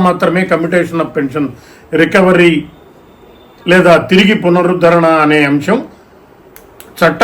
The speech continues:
ప్రకారం ఏదైతే పదిహేనేళ్లు ఉందో ఆ దాని ప్రకారమే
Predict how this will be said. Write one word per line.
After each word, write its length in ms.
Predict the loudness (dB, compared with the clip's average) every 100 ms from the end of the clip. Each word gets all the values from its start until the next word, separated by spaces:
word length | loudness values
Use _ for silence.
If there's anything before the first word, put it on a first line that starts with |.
| 2
ప్రకారం 400 | 2 2 2 2 0 -2 0 2
ఏదైతే 340 | 2 2 0 0
పదిహేనేళ్లు 520 | 0 2 4 2 2 0
ఉందో 180 | 0 0 0 2
ఆ 100 | 4 4 2 2
దాని 220 | 2 2 -2
ప్రకారమే 500 | -2 -2 -2 -2 0